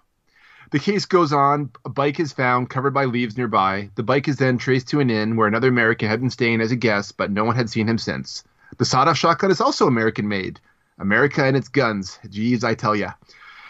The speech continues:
The murdered, murderer must have hightailed it out of Sussex and the U K through some other means. But Holmes plays his wait-and-see card, as well as his what-the-fuck card, when he leaves an umbrella in the study. MacDonald drops a couple of I Q points as he can no,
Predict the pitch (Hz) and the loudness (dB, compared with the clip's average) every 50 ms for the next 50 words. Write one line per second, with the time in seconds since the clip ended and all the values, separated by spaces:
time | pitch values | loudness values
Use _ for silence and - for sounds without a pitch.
0 | - - - - _ - 127 123 160 196 202 220 202 190 165 131 - - - - | -20 -20 -20 -14 _ -4 0 2 2 4 4 4 2 0 -2 -4 -10 -14 -18 -20
1 | - - - 160 202 208 180 151 151 151 147 151 143 - 143 117 - - 185 151 | -12 -4 0 2 2 4 4 4 4 4 2 0 -2 -2 -6 -6 -4 -2 -4 -2
2 | - 180 156 135 151 175 143 - - 175 - - 151 147 - - - 131 110 107 | -2 0 0 0 0 0 -2 -2 -2 -2 -2 -4 -6 -8 -10 -14 -14 -12 -10 -8
3 | 110 123 139 135 156 147 - 143 127 120 123 123 - 110 98 - 120 117 117 120 | -6 -4 -2 -2 -2 -2 -2 -2 0 0 -2 -2 -4 -6 -4 -2 0 0 2 2
4 | 123 110 107 98 95 - - - - - _ _ _ _ - - 104 117 143 151 | 0 0 -2 -4 -6 -8 -10 -12 -14 -16 _ _ _ _ -4 -2 0 0 0 0
5 | 147 - - 143 139 120 131 123 110 101 120 131 139 110 120 113 101 - - 160 | 0 0 0 2 2 2 2 0 0 0 0 0 0 -2 -4 -6 -6 -6 -6 -6
6 | 156 139 - 127 104 90 85 82 95 104 101 123 131 135 123 104 107 98 98 104 | -4 -4 -2 -2 -2 -2 -2 -4 -4 -4 -2 0 2 2 0 0 -2 -4 -4 -4
7 | 131 127 - - 110 - - 151 139 - - - 104 92 90 95 98 104 110 110 | -4 -4 -4 -6 -6 -4 -4 -4 -4 -4 -6 -4 -4 -2 -2 -4 -2 -2 -2 0
8 | 107 110 117 143 143 143 117 117 110 107 110 101 131 143 135 120 107 107 - 110 | 0 2 4 4 4 4 4 2 2 0 0 2 2 0 2 0 0 -2 -4 -6
9 | 110 107 - - 143 131 107 92 95 - _ _ _ _ _ - - - - - | -8 -6 -4 -4 -2 -2 -2 -4 -8 -12 _ _ _ _ _ -20 -20 -20 -8 -4
10 | 147 147 139 175 185 190 196 190 143 - 160 147 143 - 139 - - 151 135 143 | -2 0 2 2 4 4 2 0 0 2 2 2 2 0 -4 -6 -6 -6 -4 -4
11 | 135 123 117 85 117 123 117 - 156 156 135 - 123 117 117 107 120 117 - 139 | -4 -4 -2 -2 -2 -4 -2 -4 -6 -6 -4 -4 -4 -4 -4 -4 -6 -8 -6 -6
12 | 127 120 117 120 123 123 127 | -4 -2 -2 0 0 -2 -2